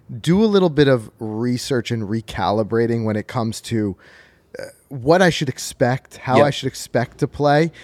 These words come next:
Speaker 1: And, and I'm, I'm hoping that a certain degree of this is relatable to you guys and helps you if you're slumping. And if you're not slumping right now, I hate to be the bearer of bad news, but it's gonna happen again. It happens to everybody. But I think Justin Thomas is the perfect example of it glaringly in our face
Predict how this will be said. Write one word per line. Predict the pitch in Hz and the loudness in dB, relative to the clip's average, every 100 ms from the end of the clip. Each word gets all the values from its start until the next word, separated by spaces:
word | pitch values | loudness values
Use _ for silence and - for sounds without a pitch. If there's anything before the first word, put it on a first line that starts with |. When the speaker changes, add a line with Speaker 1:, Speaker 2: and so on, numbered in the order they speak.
| - - | -18 -4
Speaker 1:
And, | 147 147 | -2 -2
and | 147 | 0
I'm, | 151 147 | 0 0
I'm | 143 143 | -4 -6
hoping | - 208 262 240 196 | 0 2 4 4 4
that | 170 | 2
a | |
certain | 139 170 160 | 2 -2 -2
degree | 147 143 147 | -2 0 0
of | |
this | 127 - | -2 -4
is | 113 | -4
relatable | 123 127 127 117 - | 2 2 2 -2 -4
to | 117 | -8
you | 120 123 | -6 0
guys | 117 117 | 0 0
and | 107 | -2
helps | 98 123 - | -4 -6 -4
you | 151 196 | 2 4
if | 190 151 | 4 4
you're | 156 | 0
slumping. | - 151 143 151 139 | 0 -2 2 0 2
And | 131 | 0
if | |
you're | 160 | 0
not | 214 - | 0 0
slumping | 175 151 127 | -2 -2 0
right | 117 107 | 0 0
now, | 113 113 107 - - - - | 0 0 -2 -6 -20 -20 -12
I | 90 | -6
hate | 98 143 - | -2 -2 -2
to | |
be | 107 | -2
the | 104 | -2
bearer | 87 107 98 | 0 0 2
of | |
bad | 101 98 | 0 0
news, | 104 101 | 0 0
but | |
it's | 117 | -4
gonna | - 113 | -2 -4
happen | 90 95 - 85 | -2 -6 -6 -8
again. | 90 87 107 | -6 -4 2
It | |
happens | 165 131 123 | 2 2 -2
to | 127 | 0
everybody. | 123 120 104 98 | 2 2 0 -2
But | 95 120 | 0 0
I | |
think | 131 175 127 | 0 -2 -2
Justin | 120 175 - 170 | 2 2 2 -2
Thomas | 151 147 135 117 | 2 2 0 -2
is | 110 | -6
the | 120 | -4
perfect | 127 117 123 107 | -2 -2 -2 -6
example | 107 107 139 180 - 135 123 - - - | -6 -2 0 2 2 2 0 -10 -10 0
of | 139 | 2
it | 139 131 | 2 -2
glaringly | 123 131 151 165 156 143 135 | -2 2 4 6 6 4 2
in | 120 | 2
our | 107 | -2
face | - 180 151 131 | 0 2 4 2